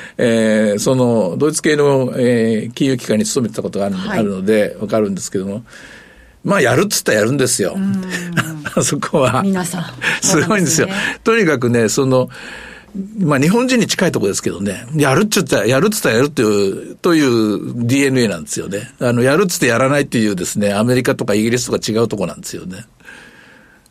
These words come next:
Speaker 1: すごいんですよ。
Speaker 2: ほう。
Speaker 1: えー、すごいんですよ。始まったらすごいんですよ。始まったらすごい国が始めて、で、金利が一挙に四十ベースぐらい上がって、で、金利が上がったら普通株は下がるってい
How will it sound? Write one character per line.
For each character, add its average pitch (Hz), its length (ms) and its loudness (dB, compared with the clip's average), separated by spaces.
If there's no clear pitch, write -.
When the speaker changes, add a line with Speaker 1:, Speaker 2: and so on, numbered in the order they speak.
Speaker 1:
す - 200 0
ご 196 200 4
い - 20 4
ん 143 80 2
で 110 120 2
す - 200 -2
よ。 85 140 -2
Speaker 2:
ほ 190 500 -2
う。 180 60 0
Speaker 1:
え 120 200 2
ー、 - 20 -2
す 151 180 0
ご 180 140 4
い - 20 2
ん 143 40 0
で 117 80 0
す - 120 -4
よ。 98 60 -2
始 143 240 2
ま 185 100 2
っ 175 60 -2
た 180 160 -2
ら 127 80 0
す - 100 -4
ご 120 160 0
い - 20 0
ん 110 40 0
で 87 100 -6
す - 140 -8
よ。 - 60 -12
始 135 200 0
ま 208 120 2
っ 214 60 -4
た 214 140 -2
ら 165 80 -2
す - 120 -4
ご 151 140 0
い 113 80 0
国 104 320 -4
が 110 400 -2
始 131 280 -2
め 151 140 2
て、 117 340 -2
で、 139 80 -4
金 185 240 2
利 190 100 4
が 175 120 4
一 180 80 0
挙 143 180 0
に 110 420 0
四 151 200 2
十 175 100 2
ベ 170 100 2
ー 165 40 2
ス 160 100 -2
ぐ 147 60 2
ら 95 100 2
い - 40 -2
上 92 60 -4
が 92 60 -4
っ - 100 -8
て、 - 260 -6
で、 127 420 0
金 190 160 2
利 214 80 4
が 214 100 4
上 208 60 4
が 202 60 2
っ 196 60 -4
た 151 100 0
ら 110 60 0
普 117 100 -6
通 131 120 -2
株 143 200 0
は 165 80 2
下 151 120 -2
が 196 120 2
る 139 60 0
っ - 20 -12
て - 180 -10
い 123 40 0